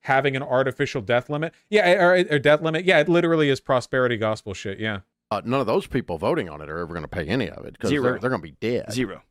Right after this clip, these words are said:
Speaker 2: They're gonna be dead. Most of them are gonna, are
Speaker 1: You don't
Speaker 2: almo-
Speaker 1: pay off the government's debt.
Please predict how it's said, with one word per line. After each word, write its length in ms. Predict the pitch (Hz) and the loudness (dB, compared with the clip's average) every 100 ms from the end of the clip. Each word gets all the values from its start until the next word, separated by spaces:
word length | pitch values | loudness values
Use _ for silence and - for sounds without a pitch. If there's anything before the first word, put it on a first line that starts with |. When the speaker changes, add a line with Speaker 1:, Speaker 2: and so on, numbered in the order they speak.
| _ | _
Speaker 2:
They're 80 | - | -8
gonna 140 | 110 80 | -8 -8
be 80 | - | -12
dead. 400 | 92 92 - - _ _ _ _ - | -8 -8 -10 -20 _ _ _ _ -8
Most 280 | 92 143 - | -4 -4 -4
of 80 | 76 | -12
them 80 | |
are 60 | 73 | -12
gonna, 200 | 80 78 - | -14 -14 -10
are 160 | 92 | -6
Speaker 1:
You 120 | 156 196 | 0 2
don't 140 | 240 | 2
Speaker 2:
almo- 140 | 226 _ - | 0 _ -16
Speaker 1:
pay 460 | - 208 220 208 202 | -6 2 4 4 4
off 480 | 180 202 156 - - | 4 6 6 2 -4
the 100 | 156 | -4
government's 640 | 123 170 175 180 165 - | 2 2 2 -2 -4 -6
debt. 300 | - 202 - | 0 0 0